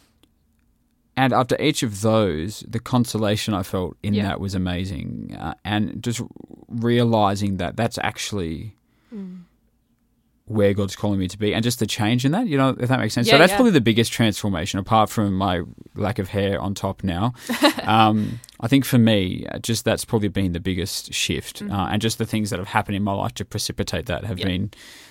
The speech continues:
Speaker 1: um, yeah, been really important. So, yeah.
Speaker 2: That's amazing. And just a final question. I don't know if this will be the final question, but it
Speaker 1: <laughs>
Speaker 2: feels like a final question. Um, you were talking about how you're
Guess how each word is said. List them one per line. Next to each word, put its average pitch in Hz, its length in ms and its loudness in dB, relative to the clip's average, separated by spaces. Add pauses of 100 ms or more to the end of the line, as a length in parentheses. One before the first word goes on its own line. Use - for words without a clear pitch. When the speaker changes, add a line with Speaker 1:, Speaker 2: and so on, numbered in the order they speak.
(120)
Speaker 1:
um, 92 380 -6 (500)
yeah, 90 140 -2
been 98 180 -2
really 90 200 -2
important. - 500 -8
So, 90 220 -8 (840)
yeah. 254 220 -2 (720)
Speaker 2:
That's - 120 -20
amazing. 208 600 -16
And 247 260 -10 (380)
just - 160 -16
a 196 260 -10
final 190 300 -8
question. 175 320 -14
I - 20 -8
don't 175 80 -8
know 156 80 -10
if 170 80 -14
this 180 160 -14
will 180 100 -12
be 170 100 -14
the 170 40 -14
final 175 220 -8
question, 180 340 -14
but 220 240 -2 (180)
it 220 60 8
Speaker 1:
<laughs> - 180 2
Speaker 2:
feels - 220 4
like - 240 0
a 180 140 0
final 196 260 -2
question. - 320 -8 (460)
Um, 226 340 -4
you 247 140 -10
were 269 40 -10
talking 294 200 -6
about 233 140 -4
how 196 120 -2
you're 185 300 -10